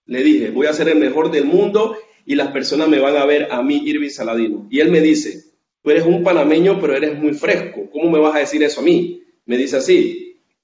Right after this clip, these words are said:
Pasó, pasó el tiempo, dos mil cinco, entramos en el dos mil seis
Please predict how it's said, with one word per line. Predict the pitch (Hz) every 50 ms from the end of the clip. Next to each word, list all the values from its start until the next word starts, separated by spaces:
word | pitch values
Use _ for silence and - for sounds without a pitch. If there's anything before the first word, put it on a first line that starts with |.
| _ _
Pasó, | - 135 123 - - 151 180 214 - - - - - - - _ _ _ _ _ _ -
pasó | 131 123 - - 156
el | 202 202 -
tiempo, | 175 180 185 180 175 180 202 190
dos | 175 160 147 147
mil | 156 165
cinco, | 165 - 175 180 180 202 196 - -
entramos | 160 143 - 147 147 156 175 180 180
en | 170 156
el |
dos | 156 143 139
mil | 143 151 156 151
seis | - 170 170 170 170 170 175 -